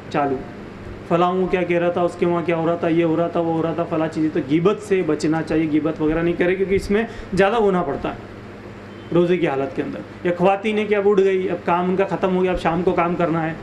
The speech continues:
तो फिर चलो आओ इकट्ठी बैठ के सेवइयाँ बनाएंगे और पूरे मोहल्ले के भी साथ में खिंचाई भी करते रहेंगे, सेवइयाँ जैसे खींचते भी रहेंगे। तो ये चीज़ें सही नहीं कि इस तरह की वो करे, गिबत, ये सारी चीज़ें करना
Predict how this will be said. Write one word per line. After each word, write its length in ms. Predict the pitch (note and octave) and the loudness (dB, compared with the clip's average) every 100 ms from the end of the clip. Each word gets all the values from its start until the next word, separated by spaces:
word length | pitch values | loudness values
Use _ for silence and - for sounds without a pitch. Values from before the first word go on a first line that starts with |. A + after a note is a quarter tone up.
| - - | -12 -2
तो 80 | G#3 | 0
फिर 160 | G3+ G3 | 4 2
चलो 220 | G3 F#3 F#3 | 2 0 2
आओ 240 | F3 F3 E3+ - - - - | 2 0 -4 -14 -16 -14 -8
इकट्ठी 320 | E3 F3+ F3 F3+ | -2 0 2 2
बैठ 180 | E3+ E3 | 2 0
के 60 | |
सेवइयाँ 400 | F3 D#3 E3 F3+ | 0 2 4 2
बनाएंगे 360 | E3+ E3 F3 F3+ | 2 0 0 2
और 240 | F3+ G3 A#3 - - - - - - - | 2 0 -2 -10 -16 -16 -16 -16 -12 -2
पूरे 140 | E3+ E3+ | 2 4
मोहल्ले 280 | D#3 D#3+ E3 | 2 2 2
के 100 | F3 | 2
भी 100 | F3+ | 2
साथ 260 | D#3+ D3+ | 0 0
में 120 | E3 F3 | 0 -2
खिंचाई 280 | D3 D#3 | 0 2
भी 80 | D#3 | 2
करते 260 | D3 C#3+ D3 | 0 0 0
रहेंगे, 220 | C#3 D#3 | 2 0
सेवइयाँ 320 | D3 D3 D3 C#3+ | 0 0 0 0
जैसे 220 | C#3 D3+ | -2 -2
खींचते 340 | D3 C#3+ F3 | -4 -2 0
भी 80 | D3 | 0
रहेंगे। 440 | B2+ A#2 - - - - | 0 -4 -10 -14 -14 2
तो 60 | G3 | 2
ये 80 | |
चीज़ें 220 | G#3 G3+ G3+ | 4 2 2
सही 200 | G3 F#3 | 4 4
नहीं 180 | F#3 F#3+ | 2 2
कि 80 | |
इस 120 | G3+ G3 | 0 2
तरह 160 | F3 | 0
की 140 | E3+ F3 | 2 0
वो 280 | D#3+ E3 | 0 0
करे, 240 | D3+ D#3 E3+ | 0 2 2
गिबत, 360 | D#3+ F#3 A3 G#3+ | 2 2 2 2
ये 60 | |
सारी 240 | G3+ F#3+ F3+ | 0 2 0
चीज़ें 240 | - E3 E3+ | 0 0 0
करना 360 | E3 E3+ A3+ | 2 2 0